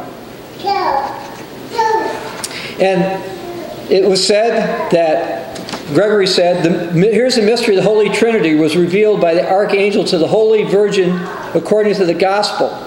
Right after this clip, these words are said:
So Gregory is claiming that the Trinity came from an archangel to Mary to him. He also said that the, what was, uh, "The soul is simple. What is simple is immortal."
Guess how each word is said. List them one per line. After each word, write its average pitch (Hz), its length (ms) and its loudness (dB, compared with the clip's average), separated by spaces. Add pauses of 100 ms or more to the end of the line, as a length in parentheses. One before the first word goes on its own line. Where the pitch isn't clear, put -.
(760)
So 185 200 2
Gregory 233 500 2
is 180 120 0
claiming 220 800 0 (120)
that 175 180 2
the 170 80 2
Trinity 208 640 2
came 226 400 2
from 190 160 2
an 190 100 0
archangel 208 760 2 (220)
to 214 140 2
Mary 208 500 2
to 185 160 0
him. 185 520 -2 (2750)
He 214 140 4
also 226 580 4
said 185 760 0
that 160 220 2
the, 147 500 2
what 170 220 2
was, 180 400 0
uh, 135 220 4
"The 147 120 0
soul 214 320 2
is 175 140 0
simple. 220 320 2
What 196 180 4
is 190 160 2
simple 240 340 2
is 175 120 2
immortal." 196 720 2